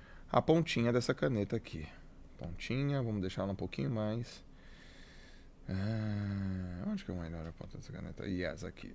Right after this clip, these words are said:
Achei. Eu vou deixar ela aqui. Tic, tic. Acho que aqui vai ficar legal. Não, quero mais uma pontinha. Aqui também. Aqui. Yes.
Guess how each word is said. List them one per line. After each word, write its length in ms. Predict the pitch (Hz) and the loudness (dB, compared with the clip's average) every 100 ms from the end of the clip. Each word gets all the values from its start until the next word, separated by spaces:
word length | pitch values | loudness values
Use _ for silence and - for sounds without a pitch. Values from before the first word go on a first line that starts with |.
| - | -4
Achei. 560 | 98 - - - - - | -4 -2 -6 -6 -8 -8
Eu 100 | - | -8
vou 80 | 90 | -6
deixar 220 | 90 - | -6 -6
ela 100 | 85 | -6
aqui. 320 | 92 - - - - - | -6 -6 -10 -10 -12 -12
Tic, 240 | - 370 - | 2 2 2
tic. 220 | - 285 - - - - - | 2 2 0 -10 -12 -12 -10
Acho 140 | - | -8
que 80 | - | -6
aqui 100 | - | -4
vai 80 | - | -4
ficar 140 | - | 0
legal. 200 | - 80 - - - - - | 0 -2 -8 -12 -12 -12 -6
Não, 160 | 90 80 - | -4 -4 -4
quero 120 | - | -2
mais 160 | 92 95 | -2 0
uma 260 | 95 95 | 0 0
pontinha. 460 | 87 101 - 82 73 - - - - - - - - - - - - - | 0 0 -2 -6 -10 -12 -14 -14 -14 -12 -12 -12 -10 -10 -10 -10 -10 -6
Aqui 420 | - 123 - - | -4 -4 -4 -6
também. 420 | - 101 73 76 - | -2 0 0 -6 0
Aqui. 380 | 110 - - - - - | 2 2 -4 -8 -8 -4
Yes. 680 | 87 85 107 - - - | -2 10 12 12 8 0